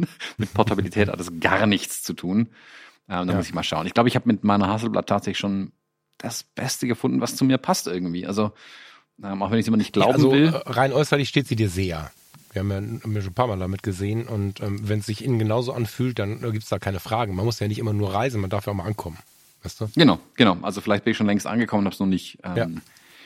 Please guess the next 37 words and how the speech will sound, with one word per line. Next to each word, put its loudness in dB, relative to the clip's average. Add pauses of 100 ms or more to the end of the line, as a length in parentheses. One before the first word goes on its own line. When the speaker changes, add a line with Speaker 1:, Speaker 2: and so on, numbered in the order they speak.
(200)
Speaker 1:
gesehen 4
bisher. 0
Deswegen 4
auch 0
die, 0
die -12
C -6
dreiunddreißig 0
reizt -4
mich, -2
eine 2
Rolleiflex -2
hätte -2
ich -8
auch -2
gern -2
und -4
so. -2
Also 0 (320)
gibt's -2
ja 4
viele 6
Kameras, 4
die -6
ich -6
noch -6
gern 0
hätte, 4
aber 0
ich -6
glaub 0
tatsächlich, -2
dass -10
die -4
Hasselblad -4
die -2
ist, 0